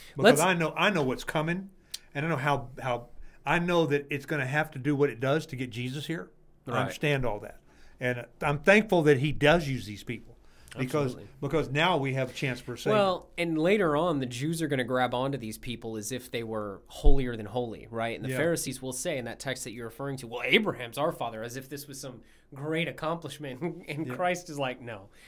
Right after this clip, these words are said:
Speaker 1: No.
Speaker 2: you, you don't get it." You
Speaker 1: No.
Speaker 2: know, you don't get it. Your righteousness doesn't come because of your bloodline. Your righteousness comes because of the faith that you're supposed to have in God.
Speaker 1: That's exactly right.
Speaker 2: And so,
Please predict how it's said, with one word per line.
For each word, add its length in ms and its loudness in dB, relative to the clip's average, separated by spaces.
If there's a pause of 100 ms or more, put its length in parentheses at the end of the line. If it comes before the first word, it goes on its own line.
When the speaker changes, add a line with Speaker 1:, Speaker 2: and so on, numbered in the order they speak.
(140)
Speaker 1:
No. 100 -12
Speaker 2:
you, 140 0
you 160 -4
don't 240 -2
get 160 -6
it." 160 -18 (360)
You 80 -6
Speaker 1:
No. 80 -6
Speaker 2:
know, 60 -4
you 100 -4
don't 220 -2
get 160 -2
it. 140 -10
Your 160 -6
righteousness 580 -4
doesn't 300 -4
come 320 -4
because 320 -10
of 100 -12
your 100 -12
bloodline. 540 -4
Your 80 -12
righteousness 560 -6
comes 260 -12
because 300 -14
of 120 -18
the 60 -20
faith 340 -8
that 100 -14
you're 100 -16
supposed 380 -8
to 40 -16
have 200 -12
in 100 -18
God. 340 -16
Speaker 1:
That's 220 -12
exactly 360 -14
right. 120 -10
Speaker 2:
And 100 -8
so, 460 -2